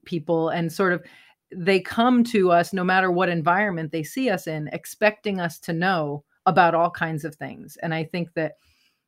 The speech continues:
you, uh, Amanda Basquill and Nikki Monk have done some,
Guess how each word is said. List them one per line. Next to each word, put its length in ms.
you, 680
uh, 220
Amanda 320
Basquill 720
and 140
Nikki 220
Monk 300
have 140
done 260
some, 320